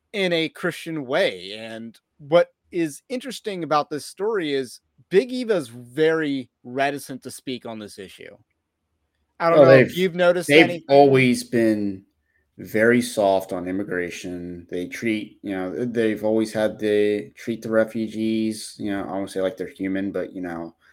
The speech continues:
Speaker 2: you know, they're just, they actually treat 'em like they're re-,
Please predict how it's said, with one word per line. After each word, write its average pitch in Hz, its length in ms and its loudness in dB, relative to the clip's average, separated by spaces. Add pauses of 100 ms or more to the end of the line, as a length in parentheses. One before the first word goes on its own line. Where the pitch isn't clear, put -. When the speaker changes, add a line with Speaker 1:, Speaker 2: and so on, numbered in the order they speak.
(340)
Speaker 2:
you 107 120 -4
know, 101 240 0
they're 131 240 8
just, 135 400 0 (180)
they 135 200 4
actually 139 340 2
treat 135 240 0
'em 117 100 4
like 113 160 0
they're 101 160 -2
re-, 107 160 2